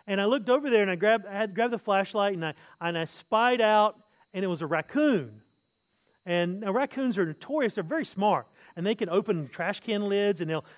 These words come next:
dig through all your trash and it goes everywhere. So, you know, I, all of a sudden I ran over there. I was like, "Hey." And it was interesting. The raccoon, he, he kinda went left for a second, and then he kinda went right for a second, and then he just froze as if I couldn't see him. But what it was, he was, he was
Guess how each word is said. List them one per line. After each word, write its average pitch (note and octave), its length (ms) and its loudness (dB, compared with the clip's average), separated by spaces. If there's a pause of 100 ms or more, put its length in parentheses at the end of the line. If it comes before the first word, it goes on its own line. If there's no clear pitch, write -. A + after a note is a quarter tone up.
(180)
dig G3+ 220 2
through F#3+ 140 -6
all G3+ 100 2
your F#3 120 0
trash F#3+ 500 -2
and E3+ 100 -8
it E3 100 -8
goes F3 200 -2
everywhere. F#3 480 0
So, F3+ 280 0 (280)
you G#3 80 -4
know, G#3+ 80 2
I, G#3+ 180 0
all G3 120 0
of A3 60 0
a - 20 -4
sudden G3+ 180 0
I F3+ 40 0
ran G3+ 240 2
over B3+ 180 4
there. F#3 120 2
I - 40 0
was D#3+ 80 -6
like, D3+ 120 -6
"Hey." A3+ 420 4 (280)
And F#3+ 140 -6 (140)
it G#3 60 -4
was F#3+ 120 -2
interesting. A#3+ 240 -2
The G3+ 80 0
raccoon, A#3 300 0
he, A3 100 0 (140)
he A3+ 60 -8
kinda C4+ 220 2
went B3 160 2
left C4+ 300 4
for C#4+ 60 -4
a C4 40 0
second, C4+ 320 -4
and - 320 -12
then C4 80 0
he B3+ 60 -2
kinda A3 200 -4
went F#3+ 200 -2
right C#4 240 4
for D4 120 -6
a C#4 60 -2
second, C#4 320 0 (180)
and G#3+ 120 -2
then D4+ 80 2
he D4+ 80 2
just A3 180 -6
froze G3 720 0 (100)
as G3 160 -2
if G#3+ 80 0
I G3+ 60 2
couldn't F#3+ 280 -2
see C4 280 -2
him. A#2 180 -10 (3250)
But F#3+ 80 -8
what B3+ 120 -2
it A#3 40 -2
was, C4+ 280 2
he A3 120 -6
was, G3+ 240 0
he E3+ 120 -12
was F#3+ 160 -10